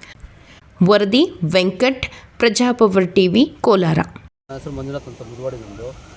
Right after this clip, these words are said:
Speaker 2: ಈ ಗ್ರ-, ಗ್ರಾಮದ ಮಾಜಿ, ನಾನು, ನಮ್ಮ ತಾಯಿ ಉಪಾಧ್ಯಕ್ಷ ಆಗಿದ್ದರು. ಅವಾಗ ಸ್ಕೂಲಲ್ಲಿ ಎಮ್ ಐ ಇರಲಿಲ್ಲ ಮೇಡಮ್. ರಿಹಾನ ಬಾನು ಅನ್ನೋ ಮೇಡಮ್ ಹೊಸ್ದ ಬಂದು ಎರಡು ಸಾವಿರದ ಇಪ್ಪತ್ತೆರಡರಲ್ಲಿ, ಇಪ್ಪತ್ತೆರಡರಲ್ಲಿ ಬಂದಿರೋದು.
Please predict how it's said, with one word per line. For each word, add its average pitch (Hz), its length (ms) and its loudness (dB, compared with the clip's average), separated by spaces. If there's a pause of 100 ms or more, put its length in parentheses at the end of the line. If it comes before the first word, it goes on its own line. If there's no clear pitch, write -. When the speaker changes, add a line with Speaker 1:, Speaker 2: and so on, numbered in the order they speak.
(760)
Speaker 2:
ಈ - 20 -12
ಗ್ರ-, 123 520 -8
ಗ್ರಾಮದ 123 500 -8 (1200)
ಮಾಜಿ, 139 260 -6
ನಾನು, 117 280 -14 (360)
ನಮ್ಮ - 160 -16
ತಾಯಿ 135 140 -8
ಉಪಾಧ್ಯಕ್ಷ 131 360 -8
ಆಗಿದ್ದರು. 117 680 -16
ಅವಾಗ 160 140 -6
ಸ್ಕೂಲಲ್ಲಿ 170 600 -4
ಎಮ್ 151 200 -6
ಐ 147 60 -6
ಇರಲಿಲ್ಲ 131 260 -10
ಮೇಡಮ್. 113 380 -12 (760)
ರಿಹಾನ 143 280 -6
ಬಾನು 135 240 -6
ಅನ್ನೋ 135 140 -10
ಮೇಡಮ್ 131 220 -10
ಹೊಸ್ದ 139 200 -10
ಬಂದು 135 320 -8
ಎರಡು 123 220 -8
ಸಾವಿರದ 143 160 -8
ಇಪ್ಪತ್ತೆರಡರಲ್ಲಿ, 123 640 -14
ಇಪ್ಪತ್ತೆರಡರಲ್ಲಿ 131 520 -12
ಬಂದಿರೋದು. 117 380 -14